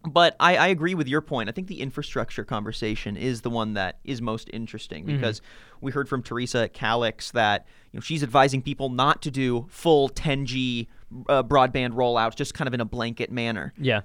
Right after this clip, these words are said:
Speaker 1: Because it's not cost effective, especially when you're an independent or a small market operator. Uh, you know, a full rollout of ten G is, is billions of dollars,
Speaker 2: Mm-hmm.
Speaker 1: a-, at least millions. But, you know,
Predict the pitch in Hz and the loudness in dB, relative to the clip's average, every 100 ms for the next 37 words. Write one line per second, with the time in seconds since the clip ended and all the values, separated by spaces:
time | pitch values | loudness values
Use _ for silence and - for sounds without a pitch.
0 | - 160 175 147 165 - - 202 - 135 | -6 -2 0 0 -4 -6 0 0 0 -6
1 | 104 - - 73 120 180 175 - 156 143 | -8 -8 -12 -12 -6 -2 -2 -2 -4 -4
2 | 135 131 123 123 135 131 - 127 123 120 | -4 -4 -4 -4 -4 -4 -4 -8 -6 -8
3 | - - - 120 110 110 - - 131 120 | -10 -14 -8 -4 -4 -6 -10 -6 0 2
4 | 117 113 113 - 120 110 110 - 151 143 | 2 2 -2 -6 -6 -4 -6 -2 -2 -2
5 | 110 101 107 123 - - - - - - | -4 -2 -4 -4 -12 -20 -20 -20 -20 -12
6 | 82 - 156 107 - 220 175 131 156 165 | -8 -6 -4 -6 0 2 2 4 2 2
7 | 135 - 156 139 127 147 180 101 110 110 | -2 -6 -8 -6 -6 -8 -6 -4 -4 -6
8 | - _ 147 117 110 - 185 185 98 - | -10 _ -6 -4 -6 -6 -4 -2 -4 -6
9 | 113 135 92 69 - 185 247 - 160 - | -2 -2 -2 -6 -2 -2 -2 -6 -10 4
10 | 196 214 240 - 151 107 78 73 - - | 4 4 0 0 -2 -4 -6 -10 -10 2
11 | 139 131 143 113 95 | 2 2 0 -2 -2